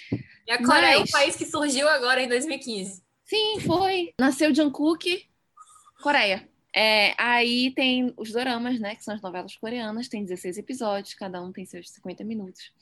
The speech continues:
Speaker 2: E um desses, que é o meu favorito, é o Romance is a Bonus Book, que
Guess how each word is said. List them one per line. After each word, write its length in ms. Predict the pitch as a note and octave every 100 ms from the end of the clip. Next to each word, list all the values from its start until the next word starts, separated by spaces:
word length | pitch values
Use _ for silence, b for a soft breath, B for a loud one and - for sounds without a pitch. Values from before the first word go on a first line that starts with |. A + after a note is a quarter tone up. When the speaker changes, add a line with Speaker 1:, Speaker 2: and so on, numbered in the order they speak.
| B B B B B B
Speaker 2:
E 160 | - A#3
um 100 | C#4
desses, 460 | B3 A#3 A#3+ - -
que 80 |
é 60 | G3+
o 60 | F#3+
meu 140 | F#3
favorito, 840 | F#3+ G3+ F#3 G3+ G#3+ F#3 - F3+ - _
é 160 | - G3+
o 140 | G3
Romance 400 | G3 G#3 G3+ G#3
is 60 | -
a 60 | G#3+
Bonus 280 | G#3 A#3 A3
Book, 380 | F3 D#3+ - - _ _ _ -
que 480 | A3+ G#3+ G#3+ G#3